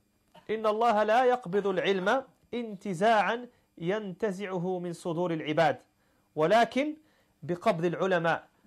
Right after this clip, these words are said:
hatta il-, hatta la yabqa alima, aw hatta idha lam yabqa alima, ittakhadha an-nasu ru'usan juhala, fasu'ilu, fa'aftaw bighayri ilm,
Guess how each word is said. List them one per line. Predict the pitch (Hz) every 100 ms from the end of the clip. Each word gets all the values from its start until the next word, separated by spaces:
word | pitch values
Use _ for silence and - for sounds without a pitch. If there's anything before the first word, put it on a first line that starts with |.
| _ _ _
hatta | - 226 _ _ 220 202 190 -
il-, | 202 226 214 -
hatta | - 240 - - 220 196
la | 180 220
yabqa | 214 202 - 190
alima, | 175 175 175 196 156 120 _ _ -
aw | 196
hatta | 180 240 247 _ 233 233 277 269 _ _
idha | - 190 202 196
lam | 247 247
yabqa | 247 180 - 202 175 180
alima, | 202 233 254 254 _ _
ittakhadha | - 156 - 208 185 165
an-nasu | 165 156 170 190 180 160
ru'usan | 151 196 202 170
juhala, | 160 151 202 220 262 - _ _ -
fasu'ilu, | 185 269 277 233 214 220 _ _ _
fa'aftaw | - 196 269 269 - 226 208 175
bighayri | 190 196 226 190 180
ilm, | 196 285